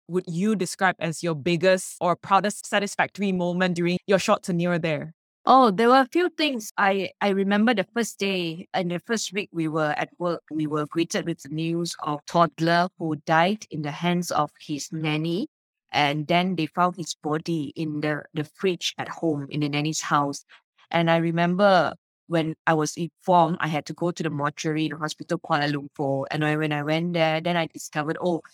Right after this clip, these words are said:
Speaker 2: this boy, his mom is a nurse from our own government hospital.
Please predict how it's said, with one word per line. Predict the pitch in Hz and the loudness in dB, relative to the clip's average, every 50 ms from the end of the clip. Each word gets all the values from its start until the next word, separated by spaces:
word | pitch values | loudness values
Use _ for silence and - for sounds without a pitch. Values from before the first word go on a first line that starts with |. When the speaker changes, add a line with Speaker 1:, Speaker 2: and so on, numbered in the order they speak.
| _ _ _ _ _ - | _ _ _ _ _ -6
Speaker 2:
this | 208 196 - | -6 -6 -4
boy, | 180 160 180 180 190 196 240 262 | 0 2 4 4 4 4 4 0
his | - 226 180 - | -2 -4 -4 -4
mom | 175 165 160 165 170 190 196 | -2 2 4 4 4 2 0
is | 143 170 - - | -4 -8 -8 -8
a | 156 | -10
nurse | 147 147 143 151 143 131 147 - - - _ _ _ _ _ _ _ _ | -8 -4 -2 0 0 0 -2 -6 -10 -14 _ _ _ _ _ _ _ _
from | - 190 180 175 175 175 170 _ _ _ _ - | 2 4 4 4 4 0 -2 _ _ _ _ 2
our | 185 180 180 180 | 4 4 4 6
own | 208 254 277 294 | 6 8 8 8
government | 247 202 180 170 170 170 175 180 180 | 8 8 6 4 4 2 2 0 0
hospital. | - 156 147 151 - - - 160 - - 165 143 139 139 | 0 -2 -2 -2 -4 -4 -4 -4 -2 2 2 2 2 0